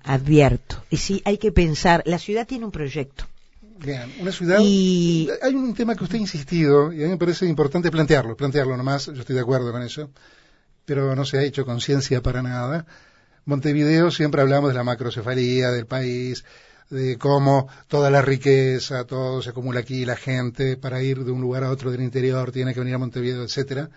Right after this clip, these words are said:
Speaker 2: Hay una recarga que no solo es de cantidad de habitantes, eh, casi la mitad de la población, o en la zona metropolitana más de la mi-, la mitad de la población, sino que hay una recarga en la parte de infraestructura. Queremos que Montevideo sea el,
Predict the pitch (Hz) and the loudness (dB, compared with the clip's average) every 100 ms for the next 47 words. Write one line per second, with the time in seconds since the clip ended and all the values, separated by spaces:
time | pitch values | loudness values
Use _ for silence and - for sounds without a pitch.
0 | _ - - 175 220 117 123 - 139 117 | _ -20 -8 -4 -4 -4 -8 -2 -2 0
1 | 123 160 _ _ _ _ _ _ 135 131 | -6 -8 _ _ _ _ _ _ -2 0
2 | 135 165 135 135 127 120 120 123 120 101 | 0 2 2 -2 -4 -4 -4 -4 -4 -4
3 | 135 160 - _ _ _ _ _ - 127 | -6 -6 -12 _ _ _ _ _ -16 -14
4 | 117 117 131 - 127 - 120 117 123 117 | -12 -14 -14 -8 -6 -4 -6 -4 -4 -4
5 | 117 120 139 131 123 - - 135 120 143 | -4 -4 -2 -2 -6 -10 -6 -4 -2 0
6 | 131 127 120 117 117 135 123 131 123 120 | 0 0 -2 -6 -6 -4 -2 -2 -4 -8
7 | 123 127 127 127 147 139 123 131 123 139 | -12 -12 -10 -8 -2 0 0 0 0 0
8 | 127 131 - _ _ _ - - 156 226 | 0 -2 -10 _ _ _ -20 -12 -8 -6
9 | 226 185 147 135 135 139 160 160 165 202 | -4 -2 -2 -2 -2 2 4 4 4 2
10 | 208 - - - _ 139 135 143 135 127 | 0 -14 -20 -20 _ -8 -6 -4 -2 -4
11 | 113 135 104 135 127 170 165 156 151 151 | -4 -6 -4 -4 0 4 6 6 2 0
12 | 160 _ _ _ _ 156 151 151 160 143 | -2 _ _ _ _ 2 2 2 0 0
13 | 139 147 139 143 143 143 139 _ _ _ | 0 0 2 2 2 0 -4 _ _ _
14 | _ 139 127 123 117 117 117 123 131 | _ -8 -6 -6 -6 -8 -10 -12 -16